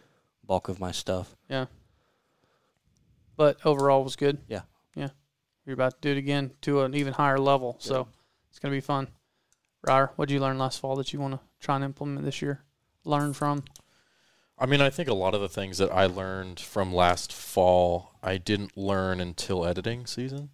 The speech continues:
Speaker 2: Oh, really?
Speaker 3: Because a lot of the stuff that, um, 'cause it was my second season, so as far as, like, just the getting used to the logistics and having a streamlined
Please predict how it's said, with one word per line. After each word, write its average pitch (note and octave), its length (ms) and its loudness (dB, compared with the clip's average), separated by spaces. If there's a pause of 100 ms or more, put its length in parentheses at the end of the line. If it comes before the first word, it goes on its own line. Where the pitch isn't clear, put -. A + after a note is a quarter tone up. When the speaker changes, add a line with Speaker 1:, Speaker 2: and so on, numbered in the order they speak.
(520)
Speaker 2:
Oh, B2+ 140 0
really? B2 180 0
Speaker 3:
Because C#3 120 0
a G#2+ 40 0
lot B2+ 220 2
of A#2 100 -4
the G#2+ 80 -6
stuff - 480 -2 (220)
that, F2+ 440 4 (540)
um, F2 540 -8 (2000)
'cause A#2 160 2
it D3+ 80 6
was C#3 140 -4
my A#2 140 0
second G#2 400 -4
season, F#2 540 -2
so G2+ 200 4
as F2+ 140 0
far A2 260 0
as, G2 180 -2
like, F#2 240 -2
just - 380 -8
the F#2+ 340 6 (440)
getting G#2 260 2
used F#2 280 -6
to G2+ 60 -10
the F2+ 80 -6
logistics G#2 800 0
and G2 100 -10
having F#2+ 260 -4
a F2 40 -8
streamlined F#2+ 680 -4